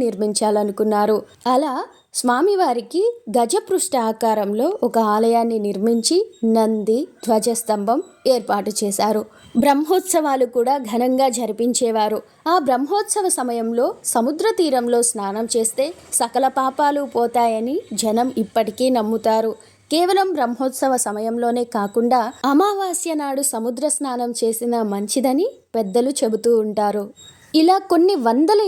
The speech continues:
ఏళ్ల క్రితం కట్టిన ఈ ఆలయం సముద్రం మీద నుంచి వచ్చే చల్లటి ఉప్పు గాలులకి మెల్లమెల్లగా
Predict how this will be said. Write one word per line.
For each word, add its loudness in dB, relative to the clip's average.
ఏళ్ల -2
క్రితం 2
కట్టిన -2
ఈ -2
ఆలయం 4
సముద్రం 0
మీద 0
నుంచి -2
వచ్చే 0
చల్లటి 0
ఉప్పు -2
గాలులకి 0
మెల్లమెల్లగా 2